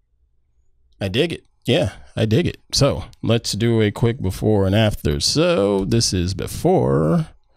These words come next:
and then this is the after.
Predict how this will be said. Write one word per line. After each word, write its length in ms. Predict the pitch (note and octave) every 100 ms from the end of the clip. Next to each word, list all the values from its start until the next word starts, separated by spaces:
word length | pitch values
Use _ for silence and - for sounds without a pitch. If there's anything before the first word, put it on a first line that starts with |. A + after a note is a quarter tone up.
| - - - - - _ _ _ _
and 180 | G2+ F#2
then 420 | F#2+ F#2+ F#2 F#2+ - - - -
this 580 | F2+ G2 G2 - - - -
is 360 | F2+ F2 -
the 200 | E2+ G#2+
after. 580 | F#2 D#2+ - - F#2